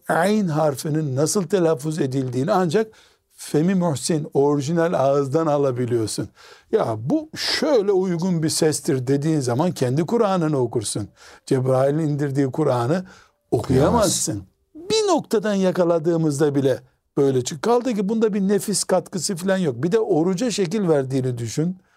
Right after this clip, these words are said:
Speaker 1: Kendi nefsine göre bir şekil vereceksin. Mesela işte Yahudiler oruç, e, tutuyorlar. O gün et yemiyorlar ama bisküvitle idare ediyorlar.
Speaker 2: Tamam.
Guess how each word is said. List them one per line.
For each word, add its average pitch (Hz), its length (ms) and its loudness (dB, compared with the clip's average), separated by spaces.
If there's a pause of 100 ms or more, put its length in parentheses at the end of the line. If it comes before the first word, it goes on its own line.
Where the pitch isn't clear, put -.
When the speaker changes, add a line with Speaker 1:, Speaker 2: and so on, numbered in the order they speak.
(160)
Speaker 1:
Kendi 151 340 2
nefsine 156 460 0
göre 143 280 2
bir 127 160 0 (260)
şekil 139 380 0
vereceksin. 127 440 -2 (400)
Mesela 139 640 0 (160)
işte - 140 -4
Yahudiler 156 680 2 (480)
oruç, 160 480 0 (260)
e, 156 40 0 (200)
tutuyorlar. 160 640 0 (360)
O 151 140 0
gün 180 220 -2
et 143 260 -2
yemiyorlar 113 420 0
ama 110 240 -2
bisküvitle 139 640 -2
idare 90 360 -2
ediyorlar. 85 300 0
Speaker 2:
Tamam. 110 180 -4